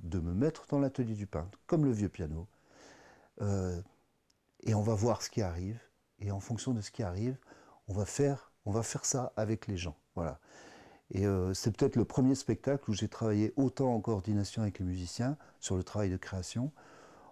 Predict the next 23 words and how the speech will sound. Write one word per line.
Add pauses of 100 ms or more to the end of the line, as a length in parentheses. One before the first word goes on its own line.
(160)
en
laissant,
euh,
les
choses
venir.
Quand
ça
venait
pas,
je
disais,
ben,
ça
vient
pas,
mais
ça
va
venir,
enfin,
et
cetera.